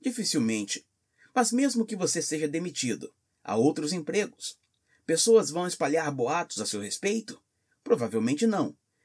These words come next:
Mas se espalharem, por que você deve levar a vida com base no que os outros dizem? E pessoas espalharão boatos mesmo que você não goste ou jamais diga qualquer coisa. E se assim é,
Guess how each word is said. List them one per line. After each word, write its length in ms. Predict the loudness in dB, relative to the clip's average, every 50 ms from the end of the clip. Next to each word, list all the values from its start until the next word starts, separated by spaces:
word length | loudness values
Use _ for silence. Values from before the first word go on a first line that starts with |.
| _ _ -6
Mas 140 | -2 0
se 80 | 0 0
espalharem, 680 | -2 -2 -2 -2 0 0 0 -2 -2 -4 -6 -6 -10 -14 _ _ _ _ _ _ 0
por 140 | 0 0 2
que 120 | 0 -2
você 220 | -2 0 0 0
deve 240 | 0 -2 -2 -2 0
levar 320 | 2 2 2 2 2 0 -2
a 60 | -2
vida 280 | -4 -4 -4 -4 -4
com 220 | -2 -2 -4 -2 -2
base 340 | -2 -2 -2 -4 -4 -2 0
no 120 | -2 -2
que 120 | -2 -4
os 140 | -6 -4 -2
outros 360 | -2 -2 -2 -2 -4 -6 -6
dizem? 460 | -6 -4 -2 -2 0 -2 -2 -6 -8 _ _ _ _ _ _ _ _ _ _ _ _ _ _ _ _ _ _ -16
E 60 | -10 -6
pessoas 400 | -4 -4 -2 -2 -2 -2 -2 -4
espalharão 520 | -4 -2 0 0 0 2 2 2 2 2
boatos 540 | 2 2 2 2 2 0 -2 -2 -4 -4 -2
mesmo 400 | 0 2 4 2 2 0 -4 -10
que 100 | -6 -2
você 240 | -2 0 0 -2 -2
não 160 | -2 -2 0
goste 540 | 0 0 0 0 -2 -4 -6 -8 -8 -10 _ _ _ _ _ -4
ou 160 | -2 0 2
jamais 400 | 2 2 0 0 0 -4 -4 -2
diga 300 | 0 0 0 0 0 -2
qualquer 380 | -2 -2 -2 0 -2 -4 -4 -6
coisa. 520 | -6 -4 -2 -2 -2 -2 -6 -8 -10 _ _ _ _ _ _ _ _ _ _ _ _ _ _ _ _ _ _ _ _ _ _ _ _ _ _ _ _
E 80 | -6 -2
se 140 | -2 0 0
assim 360 | 2 2 0 0 0 -2 -2
é, 220 | -2 -2 -2 -6